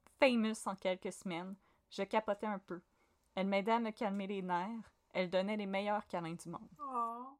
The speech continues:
Speaker 1: Puis j'ai déjà rencontré Eve Salvaille, puis elle est vraiment, elle est vraiment cool comme personne.
Speaker 2: Elle est tellement belle, sérieusement, ça compte pas d'allure.
Speaker 1: Oh, elle est tellement belle.
Speaker 2: On dirait un androïde.
Speaker 1: Elle est tellement gentille, en plus, là.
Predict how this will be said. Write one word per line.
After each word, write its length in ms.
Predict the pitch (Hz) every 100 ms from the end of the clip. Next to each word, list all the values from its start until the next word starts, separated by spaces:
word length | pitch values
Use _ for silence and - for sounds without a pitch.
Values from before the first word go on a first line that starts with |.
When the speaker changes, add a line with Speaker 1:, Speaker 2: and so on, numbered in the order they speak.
| -
Speaker 1:
Puis 80 | 214
j'ai 60 |
déjà 260 | 190 240 285
rencontré 460 | 285 - 196 -
Eve 120 | 185 190
Salvaille, 380 | 196 175 180 185
puis 160 | - 180
elle 80 |
est 60 | 175
vraiment, 500 | 170 180 185 190 185 - _ -
elle 120 | 208
est 60 | 208
vraiment 420 | 196 190 175 -
cool 300 | - 165 160
comme 160 | 190 190
personne. 360 | - - - - -
Speaker 2:
Elle 180 | 226 226
est 40 |
tellement 300 | 226 233 254
belle, 240 | 190 202 220
sérieusement, 440 | - 208 202 202 226
ça 180 | -
compte 200 | 202 196
pas 120 | 185 202
d'allure. 300 | 196 190 202 _
Speaker 1:
Oh, 40 | 214
elle 160 | 202
est 120 | 175 - -
tellement 360 | 240 277 262
belle. 260 | 208 196 208
Speaker 2:
On 60 | 214
dirait 240 | 226 220
un 200 | 240 226
androïde. 540 | 208 202 196 202 208 196 -
Speaker 1:
Elle 180 | 208 202
est 160 | -
tellement 400 | - 240 240 247
gentille, 720 | 269 185 208 220 - 180 185 185
en 60 | 160
plus, 420 | - 185 220 -
là. 180 | 226